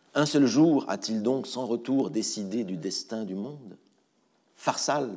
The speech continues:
peut-elle en dernier ressort prononcer sur de si grands intérêts ? La blessure est-elle désormais sans remède ? La fortune ne t'offre-t-elle d'autres ressources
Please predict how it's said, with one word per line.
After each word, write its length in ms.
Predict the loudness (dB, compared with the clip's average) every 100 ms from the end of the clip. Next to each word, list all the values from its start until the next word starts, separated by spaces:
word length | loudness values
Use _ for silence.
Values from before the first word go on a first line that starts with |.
| -6
peut-elle 400 | -2 0 2 0
en 120 | -2
dernier 540 | -2 -2 0 0 0
ressort 560 | -2 -6 -4 -2 -2 -6 -16 -20 -20 -18
prononcer 580 | -2 0 0 -2 -2 -2
sur 260 | -4 -6 -4
de 120 | -2
si 280 | -2 -4 -4
grands 320 | -4 -6 -8
intérêts ? 480 | -8 -8 -8 -12 -16 _ _ _ _ _ _ _ _ _ _ _
La 120 | -8 -4
blessure 640 | -2 4 6 6 2 -8 -20 -20 _ _ _ _ _ _ -4
est-elle 320 | 0 0 0
désormais 840 | -2 -6 -6 -2 -2 -2 -6 -10 -16 _ _
sans 240 | -10 -6 -4
remède ? 460 | -4 -4 -8 -16 -20 _ _ _ _ _ _ -16 -2
La 120 | -2
fortune 500 | 0 -2 2 4 4
ne 140 | 2 4
t'offre-t-elle 680 | 2 2 -2 2 4 6
d'autres 460 | 8 8 8 0 -2
ressources 600 | 0 -4 -4 -4 -4 -8